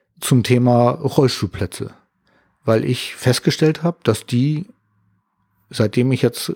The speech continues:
re-, ich bin ja relativ häufig schon da gewesen, äh, dass ich den Eindruck hab, dass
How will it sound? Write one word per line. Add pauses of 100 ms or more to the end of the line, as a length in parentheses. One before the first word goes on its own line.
re-,
ich
bin
ja
relativ
häufig
schon
da
gewesen, (720)
äh,
dass
ich
den
Eindruck
hab,
dass